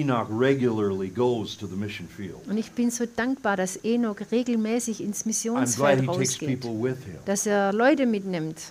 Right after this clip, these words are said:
Speaker 1: I'm glad we have missionaries come here and speak.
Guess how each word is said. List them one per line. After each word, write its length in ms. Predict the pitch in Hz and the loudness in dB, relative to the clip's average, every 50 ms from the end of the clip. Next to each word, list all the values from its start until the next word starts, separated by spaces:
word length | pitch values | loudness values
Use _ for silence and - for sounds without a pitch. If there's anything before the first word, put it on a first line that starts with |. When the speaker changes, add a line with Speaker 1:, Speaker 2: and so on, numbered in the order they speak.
| - - - - - | -18 -20 -20 -12 -6
Speaker 1:
I'm 140 | 123 131 131 | -4 -2 0
glad 260 | 131 147 151 151 139 | 2 2 2 2 2
we 100 | 135 139 | 2 0
have 140 | 143 135 113 | 0 0 0
missionaries 640 | 120 139 156 156 - 131 127 123 117 110 110 104 - | -2 -4 -4 -4 -4 -2 -2 -2 -2 -2 -4 -6 -8
come 220 | - - 127 120 113 | -6 -6 -4 -4 -2
here 320 | 117 123 131 131 123 110 | -2 -2 -2 -2 -2 -4
and 140 | 104 95 95 | -4 -8 -10
speak. 340 | - - - 135 131 110 95 | -12 -12 -12 -12 -10 -10 -12